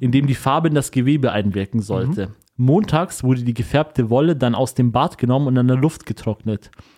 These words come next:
Speaker 1: Die besondere Farbe, die damals verwendet wurde, zeigte eine chemische Reaktion mit der Luft und wurde blau.
Speaker 2: Mhm.
Speaker 1: Während die Wolle an der Luft trocknete und blau wurde,
Speaker 2: Mhm.
Speaker 1: hatten die Färbergesellen nichts zu tun. Schli-,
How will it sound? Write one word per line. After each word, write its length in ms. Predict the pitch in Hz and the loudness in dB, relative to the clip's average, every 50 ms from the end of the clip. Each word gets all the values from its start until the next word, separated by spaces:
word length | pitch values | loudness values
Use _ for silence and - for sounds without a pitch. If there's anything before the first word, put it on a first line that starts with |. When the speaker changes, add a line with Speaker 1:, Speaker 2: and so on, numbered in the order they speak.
| - _ _ _ - | -20 _ _ _ -2
Speaker 1:
Die 80 | 135 | 0
besondere 680 | 127 131 127 120 139 151 175 196 180 170 151 139 139 | 2 2 2 2 2 2 2 2 2 2 2 2 0
Farbe, 500 | 127 - - 135 135 147 143 156 180 220 - - - _ - | 0 0 0 0 0 2 2 2 0 0 -2 -6 -16 _ -10
die 80 | - 120 | -4 -2
damals 340 | 131 131 135 143 131 - - | 0 2 2 2 0 0 -2
verwendet 340 | 123 117 131 139 156 147 143 | -2 0 2 2 2 0 0
wurde, 300 | 143 151 165 180 190 190 - - - _ _ _ | 0 0 2 2 0 -2 -4 -14 -20 _ _ _
zeigte 440 | - - 139 139 151 - - - 123 | -4 0 0 0 0 0 -2 -2 0
eine 200 | 131 127 123 120 | 0 0 0 0
chemische 480 | - - 151 156 160 143 - - 131 120 | 0 -2 0 0 0 -2 0 0 0 2
Reaktion 540 | 120 117 110 - - - - 147 165 180 175 | 2 0 0 -2 -6 -2 0 2 2 4 2
mit 140 | 147 127 - | 2 2 2
der 80 | 127 123 | 2 4
Luft 360 | 123 151 196 190 - - - | 4 2 2 0 -4 -6 -2
und 140 | 135 120 113 | -2 0 2
wurde 180 | 123 127 131 | 2 2 2
blau. 480 | 120 113 107 113 113 110 101 92 - - _ _ _ _ _ _ _ _ _ _ _ - - | 0 0 0 2 2 2 0 -2 -6 -14 _ _ _ _ _ _ _ _ _ _ _ -12 -8
Speaker 2:
Mhm. 440 | 139 135 147 190 202 165 139 131 127 | -6 -6 -4 -4 -6 -6 -8 -8 -6
Speaker 1:
Während 400 | 117 117 123 147 165 180 175 - | -2 0 2 2 2 2 2 2
die 120 | 143 131 120 | 0 2 2
Wolle 280 | 139 156 175 185 165 | 2 2 4 4 4
an 100 | 127 131 | 4 4
der 80 | 127 127 | 4 4
Luft 260 | 139 190 220 - - | 4 2 2 -2 -2
trocknete 500 | - 123 117 - - 123 - - 147 135 | -2 -2 -2 0 -2 -2 0 0 0 2
und 120 | 127 117 | 2 2
blau 280 | - 123 123 151 165 131 | 2 2 2 2 2 2
wurde, 360 | 123 123 131 139 156 190 220 - - _ _ _ - - - | 2 2 4 4 2 2 0 -4 -8 _ _ _ -20 -20 -16
Speaker 2:
Mhm. 180 | 135 120 117 127 | -16 -10 -6 -4
Speaker 1:
hatten 240 | 135 143 - 151 127 | -4 -2 0 0 0
die 100 | 123 110 | 0 0
Färbergesellen 800 | - - 156 175 185 156 131 127 117 110 113 123 127 131 127 131 | 0 2 0 2 2 2 0 0 -2 0 2 2 2 4 4 4
nichts 300 | 147 165 - - - - | 4 2 0 -4 -8 -4
zu 120 | - 127 | -4 -4
tun. 380 | 120 - - 160 185 240 302 - - _ _ _ _ _ _ - | -4 -2 0 2 2 2 0 -4 -12 _ _ _ _ _ _ -14
Schli-, 400 | - - 143 160 180 156 143 | -6 0 0 0 0 0 -4